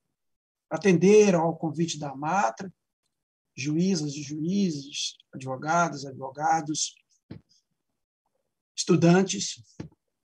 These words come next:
Prazer muito grande estar com vocês. O tema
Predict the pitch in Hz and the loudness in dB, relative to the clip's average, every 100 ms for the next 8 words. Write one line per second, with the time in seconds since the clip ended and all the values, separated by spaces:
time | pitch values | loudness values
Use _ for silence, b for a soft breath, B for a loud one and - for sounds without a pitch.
0 | _ _ _ - - _ _ 170 175 180 | _ _ _ -14 -14 _ _ 0 2 4
1 | 196 185 170 143 151 135 - _ _ - | 6 4 2 -4 -6 -6 -12 _ _ -8
2 | - 165 180 156 - - - - - _ | -2 0 2 0 -4 -8 -12 -14 -14 _
3 | _ _ - - - _ _ _ _ _ | _ _ -20 -20 -20 _ _ _ _ _
4 | _ _ _ _ 294 - - 269 254 175 | _ _ _ _ -8 -2 4 6 6 4
5 | 151 | 2